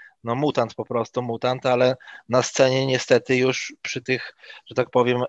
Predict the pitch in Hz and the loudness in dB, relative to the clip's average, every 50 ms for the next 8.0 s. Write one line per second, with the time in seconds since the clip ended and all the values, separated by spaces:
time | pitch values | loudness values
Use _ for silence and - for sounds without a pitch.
0 | _ _ - - 139 131 120 - - - 127 127 131 123 117 120 120 123 120 113 | _ _ 0 2 2 2 2 0 -2 -2 2 4 4 4 4 2 0 -2 -2 -2
1 | 120 113 120 135 123 117 127 120 131 117 107 101 104 98 95 _ - - - - | -2 -2 -2 -2 -2 -2 0 2 2 2 4 2 0 0 0 _ -10 -20 -20 -20
2 | - _ - 107 101 - - - 107 90 - - - 87 87 92 101 113 127 120 | -10 _ -2 -2 0 0 0 0 0 -2 -2 -4 -8 -6 -4 -4 -2 -4 -4 -6
3 | _ _ _ - _ _ _ _ _ _ _ _ _ _ _ _ _ - - - | _ _ _ -20 _ _ _ _ _ _ _ _ _ _ _ _ _ -14 -6 0
4 | - 104 107 107 110 110 110 110 110 110 113 110 110 110 110 110 107 107 _ _ | 2 4 6 6 6 4 4 4 4 4 4 4 2 2 2 0 -2 -6 _ _
5 | - - - - - - _ _ _ _ _ _ - 151 156 214 277 311 311 - | -20 -20 -20 -20 -20 -20 _ _ _ _ _ _ -10 -6 -2 2 2 4 4 2
6 | - - _ - 240 254 - 277 277 - 240 - 196 180 131 117 104 95 92 127 | 0 -2 _ 4 4 4 4 2 2 4 2 2 4 4 6 6 6 6 4 6
7 | 165 202 202 - - - 123 127 139 151 151 151 151 151 151 151 151 147 147 | 4 4 4 2 -2 -4 -2 2 4 6 6 6 6 6 6 6 4 2 0